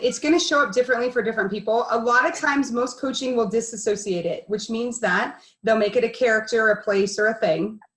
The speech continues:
right? Um, and so you just make your fear a noun. Like, one of my favorite fears ever was the Tasmanian devil. I said, "What does it look like? What's the story?" My, and my client said, "Well,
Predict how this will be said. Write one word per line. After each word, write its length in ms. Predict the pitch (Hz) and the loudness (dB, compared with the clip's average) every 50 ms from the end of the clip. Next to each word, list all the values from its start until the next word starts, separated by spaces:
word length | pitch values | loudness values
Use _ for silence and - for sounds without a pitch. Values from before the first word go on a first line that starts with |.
| _ _ | _ _
right? 360 | 180 180 175 190 214 - - _ _ _ _ _ _ _ - | -6 -4 -2 -2 -2 -4 -6 _ _ _ _ _ _ _ 0
Um, 240 | 214 214 208 208 208 | 2 2 2 2 2
and 160 | 196 208 202 | 0 -2 0
so 100 | 202 226 | 0 0
you 160 | 208 214 214 | 0 0 0
just 220 | 185 220 214 - 226 | -4 -4 -4 -2 0
make 180 | 214 214 214 | 0 -2 0
your 120 | - 220 208 | -2 -4 -2
fear 260 | 214 226 208 208 214 | 0 2 2 4 4
a 60 | 214 | 2
noun. 460 | 220 196 185 175 175 190 202 196 - - _ | 2 2 0 0 0 0 -2 -6 -10 -10 _
Like, 200 | 202 196 190 - | -2 -2 0 0
one 100 | 202 208 | 0 0
of 60 | 214 208 | 0 2
my 100 | 202 190 | 0 0
favorite 340 | 190 - 196 196 196 196 - | 2 2 2 2 2 -2 0
fears 220 | - 202 202 196 - | 0 0 0 0 -2
ever 240 | 185 180 185 190 | -4 0 0 0
was 160 | 180 190 185 - | 0 0 0 -2
the 100 | 196 185 | -4 -4
Tasmanian 600 | - 202 202 196 196 190 180 180 185 196 208 208 | -2 -4 -4 -2 0 0 2 2 2 2 0 -2
devil. 380 | 196 180 165 160 185 196 - _ - | -2 -4 -6 -6 -8 -10 -8 _ -8
I 40 | 185 | -6
said, 220 | - 220 202 170 | -4 -4 -2 0
"What 120 | 180 196 190 | 0 2 2
does 120 | 196 185 190 | 2 2 0
it 100 | 208 196 | -2 -4
look 180 | 202 196 - | -4 -6 -6
like? 220 | 202 - 190 202 208 _ _ _ _ _ | -4 -4 -4 -4 -6 _ _ _ _ _
What's 200 | 190 190 185 - | -4 -4 -4 -4
the 100 | - 202 | -6 -6
story?" 460 | 190 - - 202 185 180 185 202 214 | -4 -2 -2 0 0 2 2 0 0
My, 260 | 208 190 180 180 180 - _ _ | 0 0 0 0 -2 -4 _ _
and 100 | - 185 | -2 0
my 120 | 190 190 190 | 2 2 0
client 340 | - - 202 190 190 180 - | 0 2 2 2 2 0 0
said, 180 | - 202 180 | -2 -2 0
"Well, 320 | 175 190 190 196 202 202 | 0 0 2 0 0 -2